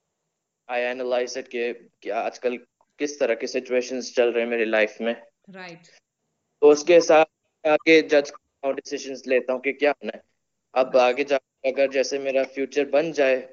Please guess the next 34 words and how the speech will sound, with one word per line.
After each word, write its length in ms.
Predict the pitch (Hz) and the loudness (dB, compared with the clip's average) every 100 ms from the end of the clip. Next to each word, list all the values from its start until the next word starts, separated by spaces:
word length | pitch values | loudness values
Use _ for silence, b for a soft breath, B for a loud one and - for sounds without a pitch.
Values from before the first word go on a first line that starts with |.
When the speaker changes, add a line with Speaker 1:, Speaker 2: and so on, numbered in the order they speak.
| 147 | -10
Speaker 1:
म्यूजिक 340 | 143 143 147 | -6 -2 -2
में, 140 | 131 143 - _ - | -4 -8 -10 _ -20
Speaker 2:
हम्म। 140 | 208 | -6
Speaker 1:
तो 60 | 202 | 2
of 140 | 180 | 2
course, 300 | 185 208 - _ _ _ _ _ _ _ - | 4 2 2 _ _ _ _ _ _ _ 2
I 80 | |
wouldn't 320 | 135 147 147 131 | 6 4 4 0
rule 180 | 151 | 2
anything 440 | 143 131 117 135 131 120 | 2 0 -8 -8 -2 0
out। 160 | 123 - _ _ _ _ _ - | -2 -4 _ _ _ _ _ -2
Um, 440 | 127 123 123 120 - _ _ _ | 0 -2 -4 -12 -16 _ _ _
you 120 | 127 | -8
know, 140 | 120 120 | -4 -2
अगर 260 | 117 127 123 | 2 2 0
if 220 | 113 - | -4 -2
I 80 | 123 123 | 0 0
have 200 | - - | -2 -6
plans 400 | 127 127 127 - | -4 -4 -6 -8
to, 320 | 127 127 120 | -4 -4 -4
you 120 | 123 | -4
know, 160 | 123 123 | 0 0
release 600 | 120 123 131 135 127 - | 0 -2 0 0 -2 -4
a 100 | 120 | -6
future 400 | - 135 131 135 | -4 -4 -4 -2
album 520 | 120 135 135 127 123 - _ _ _ _ | 0 0 0 -2 -2 -10 _ _ _ _
in 160 | 139 135 | -12 -8
music, 460 | 127 127 127 123 | -6 -2 -2 -2
my 180 | 120 120 | -2 2
own 220 | 123 127 | 4 2
album, 520 | 104 123 117 123 123 120 _ b b b b b - | 2 2 2 0 -2 -4 _ b b b b b -4
or, 200 | 113 117 | 2 2
you 160 | 117 120 | 2 0
know, 280 | 120 117 | 2 2